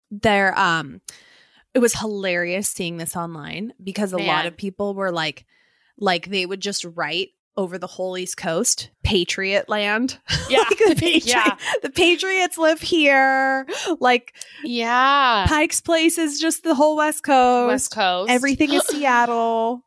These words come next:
Speaker 2: I feel
Speaker 1: Yeah.
Speaker 2: like we're doing, we did actually pretty good.
Speaker 1: Do you think? Do
Speaker 2: I, I
Speaker 1: you
Speaker 2: think
Speaker 1: think?
Speaker 2: so.
Speaker 1: Yeah.
Speaker 2: You don't think so?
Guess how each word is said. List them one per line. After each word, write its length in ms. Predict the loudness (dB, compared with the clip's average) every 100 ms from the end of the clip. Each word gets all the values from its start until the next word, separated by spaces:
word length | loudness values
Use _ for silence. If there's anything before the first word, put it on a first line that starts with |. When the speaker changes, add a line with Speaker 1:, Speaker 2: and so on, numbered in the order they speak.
| 0
Speaker 2:
I 100 | 2 4
feel 60 |
Speaker 1:
Yeah. 100 | 4
Speaker 2:
like 160 | 4 4
we're 100 | 2
doing, 300 | 2 0 0
we 120 | -2 -2
did 120 | 0
actually 320 | 0 -2 -8
pretty 420 | -10 -6 -4 -6
good. 460 | -8 2 2 2 0
Speaker 1:
Do 100 | -2
you 260 | 0 0 -2
think? 800 | -4 -8 -6 -4 -4 -6 -12 -20 _ _ _ _ _ -10 -6
Do 80 | -2
Speaker 2:
I, 40 |
I 20 | -2
Speaker 1:
you 80 |
Speaker 2:
think 160 | -2 -4
Speaker 1:
think? 160 | 0 2 4
Speaker 2:
so. 260 | 4 0 -10 _ _
Speaker 1:
Yeah. 280 | -14 -12 -12 -18 _
Speaker 2:
You 120 | -2
don't 240 | 0 -2
think 180 | -4 -8
so? 100 | 0